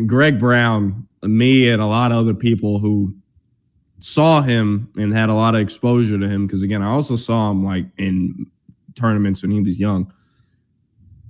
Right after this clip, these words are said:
We knew that he was not the number three player in the country or whatever, twenty-four seven or whoever had him ranked at. He couldn't buy a jump shot. Um, Will Baker, on the other hand,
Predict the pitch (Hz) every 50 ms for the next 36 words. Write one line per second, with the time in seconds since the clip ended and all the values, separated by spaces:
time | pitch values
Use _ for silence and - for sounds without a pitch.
0 | - - - - 107 135 165 175 165 170 165 156 147 135 131 131 131 127 123 117
1 | 107 120 123 120 117 120 120 113 117 117 110 110 104 - 107 104 101 95 - 107
2 | 104 98 95 87 82 82 82 85 - 92 92 92 92 - 95 92 92 95 98 95
3 | 87 90 87 87 87 90 - - - 95 95 95 92 95 95 90 92 - 98 92
4 | 85 82 - 95 95 92 87 85 82 - 87 85 73 71 76 82 87 85 - -
5 | 82 - - 107 104 92 - 143 135 135 117 104 - - 117 92 107 107 107 104
6 | 101 95 80 95 95 87 85 - - - - 76 - _ _ _ _ _ _ _
7 | _ _ _ _ - 101 98 104 104 104 101 95 92 92 95 - _ _ - 107
8 | 131 170 180 131 123 147 165 165 - 139 127 123 120 117 120 117 107 110 107 117
9 | 117 113 113 110 107 104 98 - -